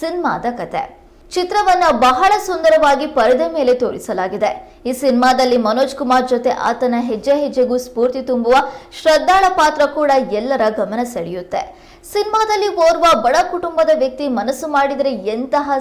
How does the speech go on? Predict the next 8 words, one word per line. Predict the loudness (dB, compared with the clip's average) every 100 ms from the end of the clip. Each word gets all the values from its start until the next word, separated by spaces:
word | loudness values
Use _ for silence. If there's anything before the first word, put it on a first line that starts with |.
| -2
ಸಾಧನೆ | 0 0 0 0
ಬೇಕಾದ್ರೂ | -2 0 0 2 0
ಮಾಡಬಹುದು | 0 0 2 4 4
ಅನ್ನೋದಕ್ಕೆ | 2 0 0 2 2 2 -2 -10 -2
ಈ | -2
ಸಿನಿಮಾ | 0 0 2 2
ಉತ್ತಮ | 2 -2 -4 -2
ಉದಾಹರಣೆಯಾಗಿದೆ. | -4 -2 0 0 -2 -8 -8 -8 -4 -4 -4 -6 -20